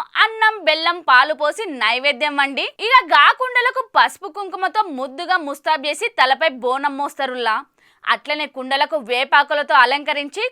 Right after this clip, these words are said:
కుండలపైన దీపం కూడా వెలిగిస్తారు. దీంతో పాటు బంగారు చేతి గాజులు కూడా గా తల్లులకు సమర్పిస్తారు. అట్లనే ఆడవిల్లలందరూ పద్ధతిగా చీరలు కట్టుకొని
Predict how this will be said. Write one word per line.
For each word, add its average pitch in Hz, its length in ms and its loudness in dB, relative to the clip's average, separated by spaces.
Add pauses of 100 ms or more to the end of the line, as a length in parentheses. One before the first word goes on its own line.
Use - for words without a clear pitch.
కుండలపైన 480 680 -4
దీపం 381 400 -6
కూడా 392 160 0
వెలిగిస్తారు. 302 680 -2 (140)
దీంతో 453 580 -4
పాటు 453 280 4
బంగారు 277 460 0
చేతి 330 300 0
గాజులు 320 340 2
కూడా 339 300 2
గా 294 200 4
తల్లులకు 302 500 0
సమర్పిస్తారు. 285 800 -6 (400)
అట్లనే 285 380 0
ఆడవిల్లలందరూ 262 880 2
పద్ధతిగా 285 640 0
చీరలు 302 440 -2
కట్టుకొని 311 580 0